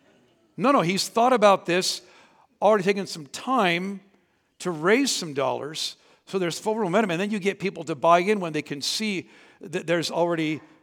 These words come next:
progress being made. So it says they, I love this too.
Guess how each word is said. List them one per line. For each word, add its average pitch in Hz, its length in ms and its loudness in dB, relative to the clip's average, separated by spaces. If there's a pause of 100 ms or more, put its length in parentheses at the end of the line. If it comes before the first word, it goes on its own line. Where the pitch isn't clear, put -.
progress 147 720 0 (400)
being 156 240 -2
made. 165 260 0
So 180 120 -4
it 175 60 -6
says 202 240 2
they, 165 280 2
I 139 80 -2
love 147 260 -4
this 127 220 -10
too. 131 280 -6